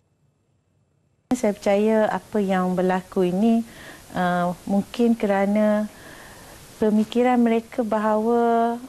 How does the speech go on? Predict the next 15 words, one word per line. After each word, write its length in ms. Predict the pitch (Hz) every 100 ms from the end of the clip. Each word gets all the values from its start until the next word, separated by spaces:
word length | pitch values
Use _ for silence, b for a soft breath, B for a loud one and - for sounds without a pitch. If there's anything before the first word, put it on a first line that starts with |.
| -
kemenangan 560 | - 202 214 226 233 220
itu 240 | 214 -
adalah 240 | 202 208 202
satu 240 | 208 196
tanggungjawab. 880 | 190 185 185 180 180 175 170 151 - - -
Ya. 160 | 185 226 - B B B -
Yang 320 | 190 196 208
seterusnya, 640 | - 214 214 233 254 254 -
apa 240 | 196 - 214
yang 160 | 202
kita 400 | 202 - 196 190
nyatakan, 720 | 190 190 202 196 202 202 202 -
uh, 320 | 170 175 175 - -
mungkin 240 | 208 277
juga 400 | 262 262 294 269